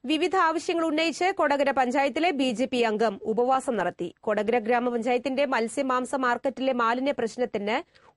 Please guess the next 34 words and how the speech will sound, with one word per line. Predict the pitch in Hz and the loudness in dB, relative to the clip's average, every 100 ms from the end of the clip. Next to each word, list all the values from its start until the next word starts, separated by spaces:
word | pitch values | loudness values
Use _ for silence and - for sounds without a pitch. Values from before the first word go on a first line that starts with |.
| 254 | -2
ഉടൻ | 262 311 320 | 0 2 2
പരിഹാരം | 233 226 233 277 | 2 2 2 0
കാണുക, | 277 208 202 202 220 - | 0 0 0 0 -2 -2
പഞ്ചായത്ത് | 226 220 240 262 269 | -4 0 0 2 2
ആശുപത്രിയിൽ | 254 285 240 254 233 | 0 -2 -2 2 2
ഡോക്ടറെ | 196 226 220 - 262 233 | 2 0 0 0 0 2
നിയമിക്കുക, | 214 208 208 190 233 262 _ _ _ 226 | 0 0 -2 0 0 0 _ _ _ 0
വഴിവിളക്കുകൾ | 262 302 330 311 302 269 233 220 | 2 2 2 0 2 2 2 -2
കത്തിക്കുക | - 226 220 220 - | -2 -4 0 2 2
എന്നീ | 330 330 330 | 0 0 2
ആവശ്യങ്ങൾ | 247 240 262 220 | 2 0 0 0
ഉന്നയിച്ചാണ് | 208 220 226 214 202 285 | 2 0 0 -2 -2 -2
കൊടകര | - 226 220 226 | 0 0 2 0
പഞ്ചായത്ത് | 220 214 220 208 214 | 0 -2 -2 -2 -2
പതിമൂന്നാം | 220 208 247 277 269 | -2 -2 -2 -2 0
വാർഡ് | 220 208 | 0 -2
അംഗം | 208 208 220 | -2 -2 -2
പി | 214 | -2
എൻ | 208 208 | -2 -2
കൃഷ്ണൻകുട്ടി | 202 - 254 254 214 302 - _ _ - | -4 -4 -2 -2 -2 -2 -4 _ _ -6
ഉപവാസം | 262 320 330 339 320 | 0 2 2 0 0
അനുഷ്ഠിച്ചത്. | 233 226 233 - 180 - _ _ _ _ | 0 -2 -4 -4 -4 -4 _ _ _ _
ബി | 220 277 | -2 0
ജെ | 339 | 2
പി | 381 | 0
ദേശീയ | 370 330 - 370 | 0 0 0 0
സമിതി | 359 349 | 0 -2
അംഗം | 330 302 285 254 | 0 0 0 0
പി | 254 | 2
എസ് | 247 240 | 2 2
ശ്രീരാമൻ | - 254 269 277 311 | 0 0 2 0 -2
സമരം | 330 254 226 214 | -2 -2 0 -2
ഉദ്ഘാടനം | 190 175 233 269 285 | -2 -2 -2 0 -2
ചെയ്തു. | 190 175 | -2 -4